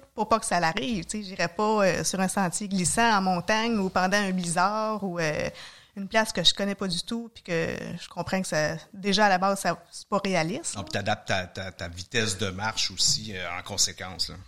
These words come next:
Speaker 1: Exact. Puis c'est sûr que s'il fait, euh, moins quarante, je sortirais pas avec mon enfant faire une rando, là. Tu sais, on, on reste dans le gros bon sens, euh,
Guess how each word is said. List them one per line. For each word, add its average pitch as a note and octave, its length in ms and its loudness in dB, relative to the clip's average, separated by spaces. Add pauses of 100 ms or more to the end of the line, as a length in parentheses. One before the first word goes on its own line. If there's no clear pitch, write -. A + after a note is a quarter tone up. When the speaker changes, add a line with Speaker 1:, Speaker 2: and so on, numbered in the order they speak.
(140)
Speaker 1:
Exact. G3+ 440 -4
Puis G3+ 120 -12
c'est - 100 -14
sûr A3 180 -2
que F#3+ 160 -2
s'il A3 220 -2
fait, G#3 380 2
euh, F3 40 0
moins G#3 160 2
quarante, G3+ 600 0
je - 80 -8
sortirais F#3 360 -2
pas G3+ 80 0
avec G3 100 0
mon F#3 140 0
enfant G3 300 -2
faire F#3+ 180 -2
une F3+ 100 0
rando, E3 460 -4
là. - 80 -16 (100)
Tu F#3 80 -14
sais, F3+ 60 -4
on, D#3+ 120 -4 (440)
on G3 80 -6
reste G3 240 0
dans G3+ 80 4
le G3+ 60 2
gros G3+ 180 2
bon F#3+ 160 6
sens, G3 500 -2
euh, D#3+ 180 -14